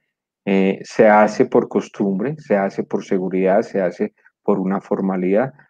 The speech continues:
pero el contrato es totalmente válido y como es un contrato de tra-, de tracto sucesivo, es decir, que, eh, desde el inicio se dio, se ha dado su cumplimiento,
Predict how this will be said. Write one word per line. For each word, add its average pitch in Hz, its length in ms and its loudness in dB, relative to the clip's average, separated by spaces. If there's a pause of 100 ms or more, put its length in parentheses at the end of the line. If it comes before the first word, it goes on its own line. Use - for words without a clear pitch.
pero 107 200 4
el 101 100 2
contrato 104 540 2
es 107 280 4
totalmente 101 720 -2
válido 92 340 -2
y 92 80 -6
como 98 260 -6
es 98 160 -8
un 117 80 -4
contrato 117 640 -2 (380)
de 117 120 -2
tra-, - 240 -2 (200)
de 95 220 -4
tracto - 440 -2
sucesivo, 101 580 -4
es 98 100 0
decir, 107 380 0 (360)
que, 104 340 4 (420)
eh, 92 140 -4
desde 95 640 -2
el - 160 0
inicio - 720 2 (720)
se - 200 0
dio, 98 440 4
se - 160 -6
ha 98 120 2
dado 101 200 4
su 107 160 -8
cumplimiento, 196 840 -4